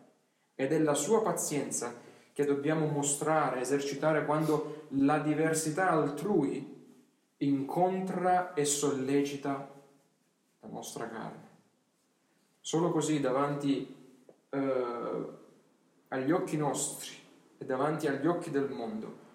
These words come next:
possiamo custodire l'unità della nostra famiglia spirituale, la Chiesa di Cristo, che deve accogliere con la sua umiltà, con la sua gentilezza, la sua pazienza, e non scandalizzare con la sua superbia, la sua arroganza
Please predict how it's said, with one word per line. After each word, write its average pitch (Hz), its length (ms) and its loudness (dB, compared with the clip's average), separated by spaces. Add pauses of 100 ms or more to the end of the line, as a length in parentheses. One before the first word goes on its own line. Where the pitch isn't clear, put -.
possiamo 139 420 0
custodire 139 640 0
l'unità 135 800 -2 (380)
della 131 180 -2
nostra 135 340 -4
famiglia 120 460 -6
spirituale, 107 640 -8 (640)
la 120 180 -6
Chiesa 147 400 0
di 131 140 -2
Cristo, - 440 -8 (420)
che 131 160 -4
deve 139 260 4
accogliere 151 680 2
con 135 220 -2
la 131 120 2
sua 214 320 4
umiltà, 143 580 2
con 123 160 -4
la 123 120 0
sua 160 260 2
gentilezza, 139 640 -2
la 117 60 -6
sua 135 180 -4
pazienza, - 640 -8 (380)
e 120 120 -10
non 147 340 -2
scandalizzare 117 1040 -6 (200)
con 127 160 -6
la 120 80 -4
sua 151 180 0
superbia, 117 640 -6 (340)
la 123 120 -10
sua 151 220 0
arroganza 127 880 -2